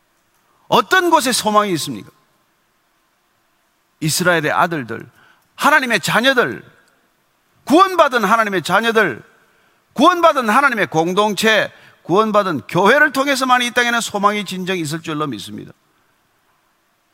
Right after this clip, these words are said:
한심하기 그지없는 그런 인간들이지만, 볼품없는 그런 모습이지만, 그러나 하나님 손에 붙들려 있었더니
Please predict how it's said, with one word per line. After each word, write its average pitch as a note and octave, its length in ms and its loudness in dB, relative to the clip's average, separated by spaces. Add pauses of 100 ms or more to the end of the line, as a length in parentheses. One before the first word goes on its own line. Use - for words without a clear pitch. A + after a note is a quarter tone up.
(560)
한심하기 C#4+ 640 0
그지없는 A3+ 800 -2 (120)
그런 G3+ 320 -4
인간들이지만, E3 800 -6 (840)
볼품없는 C#4+ 800 2
그런 A#3+ 260 -2
모습이지만, D#3 600 -6 (720)
그러나 B2 220 -4
하나님 G3+ 360 0
손에 G#3 220 -4
붙들려 A3 380 -6
있었더니 C#3+ 460 -10